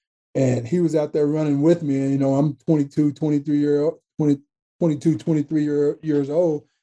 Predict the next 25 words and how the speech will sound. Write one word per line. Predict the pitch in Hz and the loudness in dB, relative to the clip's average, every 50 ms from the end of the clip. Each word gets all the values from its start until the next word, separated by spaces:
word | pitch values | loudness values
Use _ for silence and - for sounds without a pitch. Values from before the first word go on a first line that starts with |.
| _ _ - | _ _ -4
And | 160 147 | -4 -2
I | 156 | 0
remember | 160 170 165 165 170 165 156 147 | 0 0 2 2 2 2 0 0
after | 151 151 160 156 160 147 147 | 0 -2 -2 0 0 0 2
I | 143 | 2
was | 143 165 170 | 0 0 0
asking | 165 170 170 - - 156 139 | 0 0 0 0 0 -2 -4
him, | 123 | -2
I | |
said, | 113 143 | -2 -4
"Where | 135 143 156 | -2 -2 0
are | 165 | 0
all | 160 151 147 | 0 0 -2
the | 143 | -4
players | 120 - - 180 190 170 151 131 123 135 | -6 -4 -2 0 2 2 2 0 -2 -4
at?" | 135 131 | -8 -8
And | 127 131 | -8 -4
I | 139 | -2
remember | 147 147 151 151 147 147 | 0 0 2 2 2 2
him | 139 143 147 143 139 | 2 2 2 2 0
saying | 117 - 160 151 147 143 139 | -2 -2 -2 0 2 2 2
to | 135 | 2
me, | 135 135 131 | 2 0 0
he | 131 131 | 2 2
goes | 135 131 127 123 123 | 2 0 0 -2 -4